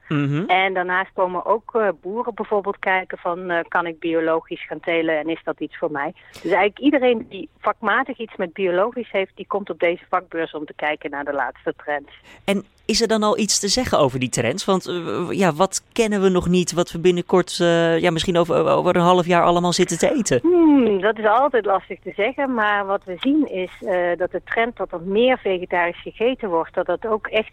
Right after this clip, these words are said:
Speaker 2: zichtbaar is op de beursvloer. Dus er zijn veel meer vegetarische producten, dus vegetarische schijven, eh, zeewierproducten,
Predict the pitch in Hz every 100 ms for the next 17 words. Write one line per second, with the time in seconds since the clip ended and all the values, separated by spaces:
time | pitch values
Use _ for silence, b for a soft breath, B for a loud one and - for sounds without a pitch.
0 | - - - 175 180 170 175 160 143 185
1 | 240 - 240 233 185 170 - 165 165 160
2 | - 214 220 190 175 - B B B -
3 | 185 180 175 165 - - 170 160 196 -
4 | 180 170 - 175 156 165 156 156 156 180
5 | - 180 160 156 - 160 160 151 180 156
6 | 151 - 180 185 170 170 165 - 170 160
7 | 165 156 - 175